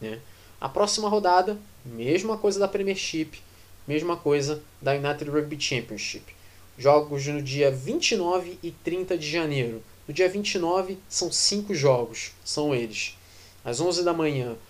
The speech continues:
Bordeaux-Bègles e Castres, no estádio Jacques Chaban-Delmas.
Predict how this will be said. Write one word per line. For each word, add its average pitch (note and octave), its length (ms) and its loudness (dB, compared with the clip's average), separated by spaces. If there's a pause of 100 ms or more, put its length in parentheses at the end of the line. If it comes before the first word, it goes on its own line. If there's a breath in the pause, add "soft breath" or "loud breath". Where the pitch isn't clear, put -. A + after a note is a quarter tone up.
(160)
Bordeaux-Bègles D#3 920 6
e D3+ 100 -2
Castres, D3 800 0 (380 loud breath)
no D3 80 -6
estádio C#3+ 480 0
Jacques C3+ 380 4
Chaban-Delmas. C#3 880 0